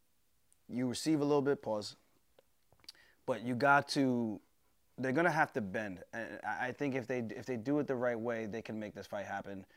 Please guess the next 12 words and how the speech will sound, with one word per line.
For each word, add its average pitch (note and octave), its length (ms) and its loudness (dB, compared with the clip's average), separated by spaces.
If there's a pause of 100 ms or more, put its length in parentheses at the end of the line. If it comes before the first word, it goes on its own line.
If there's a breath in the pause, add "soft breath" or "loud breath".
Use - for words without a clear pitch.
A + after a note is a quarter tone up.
(120)
Again, A#2+ 260 0
before A#2 460 -2
both C3 280 0
guys A2 320 -2
are G#2 140 -6
out G2+ 160 -4
of F#2+ 80 -12
their G2 100 -10
prime. F#2 300 -10 (320 loud breath)
Francis E3+ 340 0
is F3+ 140 0
old, A#2+ 300 0